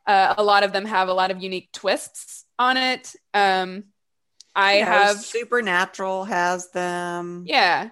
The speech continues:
Speaker 1: Yeah. So, you know, I, I have one in my Aiden story, and the way that the magic works there is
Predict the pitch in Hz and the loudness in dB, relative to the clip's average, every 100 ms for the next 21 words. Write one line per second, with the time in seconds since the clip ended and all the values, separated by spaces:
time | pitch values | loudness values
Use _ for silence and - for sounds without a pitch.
0 | _ _ _ _ _ _ - 226 131 - | _ _ _ _ _ _ -2 0 0 -4
1 | - _ - 220 202 202 196 - 240 208 | -14 _ -2 2 4 4 2 -2 -2 2
2 | 202 214 214 - 220 214 220 226 240 214 | 4 4 2 2 0 2 0 0 0 -2
3 | 220 208 214 214 - 208 208 208 214 233 | -2 -2 -4 -12 -6 -2 -2 -4 -10 -14
4 | _ - 208 - 208 202 202 - 208 196 | _ -6 -4 0 0 0 -8 -6 0 0
5 | 202 220 240 - 196 185 190 196 202 196 | 0 -2 -8 -8 -6 -6 -10 -10 -4 -2
6 | 190 - 196 190 190 185 185 - 185 185 | -2 -6 -4 -4 -4 -4 -4 -4 -2 -2
7 | 185 | -2